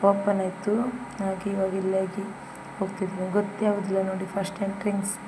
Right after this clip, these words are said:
ನಾವು ಈ ಸೈಡಿಗಾಗಿ ಹೋಗಿ ಸೈ-, ಲೆಫ್ಟ್ ಸೈಡಿಗಾಗಿ ಹೋಗ್ಬೇಕು. ಹೋಗಿ ಬರುವಾಗ ಗೊತ್ತೇ ಆಗೋದಿಲ್ಲ ಇದು ದೇವಸ್ಥಾನ. ಇವಾಗ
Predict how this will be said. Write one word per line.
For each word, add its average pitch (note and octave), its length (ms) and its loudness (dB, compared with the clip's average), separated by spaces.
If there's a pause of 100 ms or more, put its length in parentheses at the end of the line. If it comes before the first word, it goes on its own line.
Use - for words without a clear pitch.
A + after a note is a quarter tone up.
(680)
ನಾವು G#3+ 180 6 (180)
ಈ - 20 2 (100)
ಸೈಡಿಗಾಗಿ G#3+ 560 2
ಹೋಗಿ G#3 280 -2 (240)
ಸೈ-, G3+ 420 2 (580)
ಲೆಫ್ಟ್ G3+ 280 4
ಸೈಡಿಗಾಗಿ G#3 480 4
ಹೋಗ್ಬೇಕು. F#3 460 2 (680)
ಹೋಗಿ G#3+ 300 -2 (160)
ಬರುವಾಗ G3+ 340 2 (160)
ಗೊತ್ತೇ G3+ 400 2
ಆಗೋದಿಲ್ಲ G#3 400 0
ಇದು F#3+ 100 -4 (220)
ದೇವಸ್ಥಾನ. G3 420 0 (760)
ಇವಾಗ F#3+ 200 -4